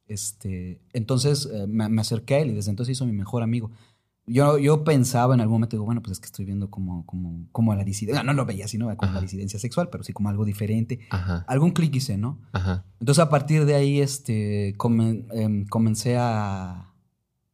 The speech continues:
Speaker 1: como a voltearme hacia esa parte de verme, ¿no? Hacia, a ver, ¿qué onda? ¿Qué pasa? ¿Por qué, por qué siento esto por primero por cuestionándome, ¿por qué siento esto por las mujeres, no? O sea, se
Speaker 2: Sí.
Speaker 1: supone que yo no tengo que, ¿por
Speaker 2: Sí,
Speaker 1: qué
Speaker 2: sí, sí, sí,
Speaker 1: estoy? Y
Speaker 2: sí.
Speaker 1: no sé qué.
Speaker 2: Ujú.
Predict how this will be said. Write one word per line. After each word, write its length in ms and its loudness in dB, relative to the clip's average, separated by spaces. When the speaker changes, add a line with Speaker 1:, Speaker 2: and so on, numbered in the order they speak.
Speaker 1:
como 260 -2
a 40 -2
voltearme 760 2
hacia 160 -4
esa 220 -4
parte 300 -2
de 100 -2
verme, 360 0
¿no? 220 -2
Hacia, 260 -10
a 80 -14
ver, 200 -10
¿qué 120 -16
onda? 200 -14
¿Qué 80 -14
pasa? 280 -20
¿Por 160 -16
qué, 180 -10
por 140 -12
qué 100 -8
siento 360 -6
esto 220 -10
por 220 -8
primero 320 6
por 100 6
cuestionándome, 520 4
¿por 140 -2
qué 80 0
siento 200 2
esto 120 2
por 140 2
las 120 2
mujeres, 460 0
no? 160 -8
O 60 -16
sea, 100 -6
se 140 2
Speaker 2:
Sí. 60 4
Speaker 1:
supone 440 2
que 140 2
yo 220 4
no 320 4
tengo 360 0
que, 240 2
¿por 220 -4
Speaker 2:
Sí, 100 2
Speaker 1:
qué 140 4
Speaker 2:
sí, 60 2
sí, 60 -4
sí, 60 0
Speaker 1:
estoy? 260 2
Y 40 4
Speaker 2:
sí. 60 4
Speaker 1:
no 100 2
sé 120 -4
qué. 160 -18
Speaker 2:
Ujú. 340 -2